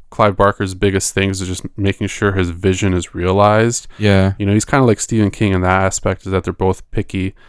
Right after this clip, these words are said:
Speaker 1: about how their vision is translated onto the screen. So I think what's gonna be really important for me is, are they just gonna do the whole,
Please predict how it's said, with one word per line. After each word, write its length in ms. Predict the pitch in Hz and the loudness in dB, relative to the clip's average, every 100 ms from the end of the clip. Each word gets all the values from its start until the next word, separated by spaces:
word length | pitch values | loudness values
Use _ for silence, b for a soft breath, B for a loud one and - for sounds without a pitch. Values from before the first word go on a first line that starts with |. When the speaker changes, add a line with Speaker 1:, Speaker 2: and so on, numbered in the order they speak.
| b b b | b b b
Speaker 1:
about 360 | 92 92 90 | 0 2 2
how 500 | - 101 98 95 90 90 | 2 4 6 4 2 0
their 300 | 95 92 90 | 2 4 2
vision 360 | 92 95 95 | 0 -2 -2
is 120 | 92 - | -4 -4
translated 560 | - 95 95 98 92 | -2 0 2 0 0
onto 280 | 95 95 - | 0 -2 -2
the 100 | 95 | -6
screen. 500 | - - 98 101 113 b b b b b | -6 -4 -2 0 -2 b b b b b
So 240 | - 104 | 2 4
I 140 | 117 | 4
think 240 | - 190 180 | 2 0 2
what's 160 | 170 | 2
gonna 340 | - 139 120 110 107 | 2 4 4 2 -2
be 140 | 110 | 0
really 320 | 104 107 110 | 4 6 6
important 400 | 101 - 113 98 | 2 2 2 2
for 140 | - 101 | 0 0
me 260 | 104 107 107 | 4 4 4
is, 440 | 98 95 92 95 | 2 2 2 0
are 160 | - 104 | 0 0
they 160 | 104 | 0
just 260 | 98 104 - | 0 -2 -2
gonna 180 | 110 101 | -2 -2
do 280 | - 101 98 | 0 2 2
the 100 | 95 | 2
whole, 480 | 104 98 98 98 | 4 4 4 2